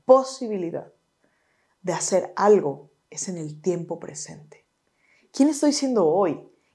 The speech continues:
¿Qué hábitos estoy instaurando en mi vida? ¿Qué rituales estoy haciendo? Desde el cómo le hablo a mis hijos, desde el cómo me hablo a mí, desde el cómo,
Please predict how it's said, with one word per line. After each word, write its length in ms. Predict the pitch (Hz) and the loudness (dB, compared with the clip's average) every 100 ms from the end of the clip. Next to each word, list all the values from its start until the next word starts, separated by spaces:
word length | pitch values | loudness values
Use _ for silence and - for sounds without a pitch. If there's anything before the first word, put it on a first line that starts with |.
| _ | _
¿Qué 160 | 233 | 4
hábitos 480 | 240 247 240 214 214 | 4 4 2 2 0
estoy 300 | 175 - 190 | -4 -2 -2
instaurando 640 | 196 196 180 165 165 170 | -2 -4 -4 -2 -2 -4
en 100 | 175 | -8
mi 100 | 160 | -8
vida? 340 | 156 170 160 151 | -6 -6 -8 -2
¿Qué 140 | 226 | 2
rituales 720 | 214 233 208 - 196 233 202 | 2 0 -2 2 4 4 0
estoy 260 | 175 - 170 | -8 -6 -4
haciendo? 600 | 165 165 180 175 - - - - | -2 -4 -8 -8 -12 -18 -20 0
Desde 220 | 202 196 208 | 4 6 6
el 120 | 208 | 4
cómo 260 | 233 269 | -2 -2
le 160 | 311 175 | 0 0
hablo 280 | 165 196 220 | 0 -2 -2
a 20 | |
mis 260 | 170 151 - | -4 -8 -12
hijos, 400 | - - 92 175 | -12 -10 -6 -4
desde 180 | 180 | 2
el 120 | 196 196 | 2 4
cómo 240 | 240 285 | 0 2
me 240 | 247 170 | 0 -4
hablo 300 | 165 233 226 | -4 -4 -4
a 40 | 170 | -6
mí, 380 | 165 196 190 151 - - 220 | -6 -8 -8 -10 -18 -4 2
desde 180 | 208 | 6
el 140 | 214 214 | 4 6
cómo, 460 | 254 285 311 302 | 4 6 6 4